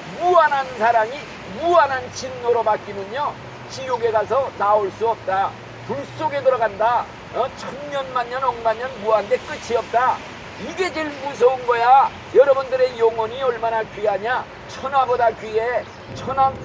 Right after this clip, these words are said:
바닷물이 금덩어리가 돼도 여러분들의 영혼을 살 수가 없어. 그 영혼이 천국이냐 지옥이냐, 죽은 후의 운명이 영원. 인간은 불멸이에요,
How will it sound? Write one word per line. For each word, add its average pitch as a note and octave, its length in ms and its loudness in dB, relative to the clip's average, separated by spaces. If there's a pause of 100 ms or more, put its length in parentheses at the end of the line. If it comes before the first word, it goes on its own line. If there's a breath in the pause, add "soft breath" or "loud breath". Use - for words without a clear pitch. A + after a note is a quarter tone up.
(200)
바닷물이 A#3 480 0 (120)
금덩어리가 A3+ 720 4
돼도 G#3+ 320 4 (240)
여러분들의 A#3 640 4
영혼을 G#3+ 420 2
살 A3+ 320 -6
수가 A3 220 2
없어. A3+ 480 2 (280)
그 D#4+ 280 2
영혼이 B3+ 580 0 (240)
천국이냐 A#3+ 720 -4
지옥이냐, A#3 680 -4 (200)
죽은 C#4+ 260 -8
후의 A#3+ 260 2
운명이 A#3 440 -6 (440)
영원. C4 440 2 (640)
인간은 D4+ 520 0 (100)
불멸이에요, C4 760 2